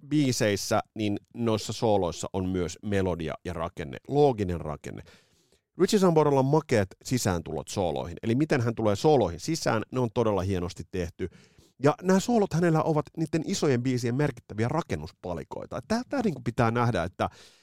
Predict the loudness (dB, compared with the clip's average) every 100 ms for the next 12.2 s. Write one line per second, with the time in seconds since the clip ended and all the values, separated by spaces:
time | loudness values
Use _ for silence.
0 | -8 2 4 4 4 2 2 2 2 4
1 | 2 2 0 0 -2 -6 -6 -6 -6 -8
2 | -6 -6 -6 -8 -8 -12 -12 -12 -4 0
3 | 2 0 -4 -4 -4 -6 -12 _ _ -4
4 | 0 2 4 4 4 2 -2 0 0 0
5 | 0 2 4 4 4 2 0 -2 0 0
6 | 0 0 -2 -2 -2 0 0 -2 0 0
7 | 2 -2 -4 -8 -8 -20 _ _ -10 -2
8 | -2 2 4 2 0 -4 -4 0 0 2
9 | 0 0 2 0 2 2 2 2 0 0
10 | 0 0 2 2 0 -2 0 0 0 -6
11 | -8 -6 -4 -2 -4 -4 -2 -2 0 -2
12 | -2